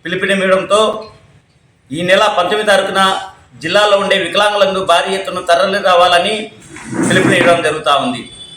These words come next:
ఎందుకంటే మాన్య శ్రీ మందకృష్ణ మాదిగ గారు మా వికలాంగుల సమాజం కోసం ఏ నాయకుడు, రాజకీయ నాయకులు, ఏ నాయకులు కూడా వికలాంగుల పక్షాన చిన్నచూపే చూస్తారు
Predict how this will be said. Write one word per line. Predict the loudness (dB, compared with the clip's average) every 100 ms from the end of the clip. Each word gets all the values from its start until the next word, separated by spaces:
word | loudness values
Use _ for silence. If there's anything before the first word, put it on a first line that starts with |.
| -20 -20 -6
ఎందుకంటే | 0 2 2 2 0 0 -2 -10 -16 -20 -20 -20 -20 -20 -20 -20 -20 -20 -20 -18 -2
మాన్య | 0 0 -2
శ్రీ | 0
మందకృష్ణ | 0 0 -2 -4 -2
మాదిగ | 0 0 2
గారు | 2 0 -4 -8 -16 -20 _ _ _ _ _ _ -2
మా | 2 2
వికలాంగుల | 0 0 2 2 2
సమాజం | 2 0 0 0
కోసం | 0 2 2 0 -6 -12 -20 -20 _ _ _ -4
ఏ | -2 2
నాయకుడు, | 2 0 2 2 2 -2 -8 -16 -20 _ _ -20 -20 _ _ _ _ _ _ _ _ -4
రాజకీయ | 0 0 0 0
నాయకులు, | 2 0 -2
ఏ | 0 0
నాయకులు | 0 0 -2
కూడా | 0 2 2 0 -4 -12 -6
వికలాంగుల | 0 0 0
పక్షాన | 0 0 0 -2 0 -2 -4 -10 -16 -20 _ -4
చిన్నచూపే | 0 0 0 0
చూస్తారు | 0 2 2 2